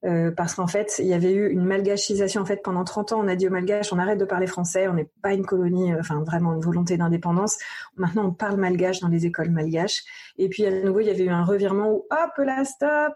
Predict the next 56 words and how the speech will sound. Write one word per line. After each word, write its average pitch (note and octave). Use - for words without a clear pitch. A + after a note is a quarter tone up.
maintenant A3
on A#3
parle A3
français A3
et B3
le G3+
bac G#3+
va G#3+
être G#3
en G#3
français. F#3
Et F#3
donc, G3+
les G3+
profs -
avaient E3+
pas F#3
été, F#3
euh, D#3+
formés G3
pour F#3+
ça. B3+
Donc, G3
même F#3+
les F3+
profs G#3+
avaient E3
beaucoup F#3+
de G3
mal F#3+
à E3+
parler E3
français. E3+
Et F#3
donc, G3
nous, G#3
on A3
arrivait F3+
dans, F3
dans E3
ce F3+
collège-lycée F#3
pour, F3
euh, D#3
pour F3
faire G3
des F#3
cours G#3
en F#3+
français. F3
Donc, G3
Sébastien, F3
euh, D#3+
cours G#3+
de F#3+
maths. D3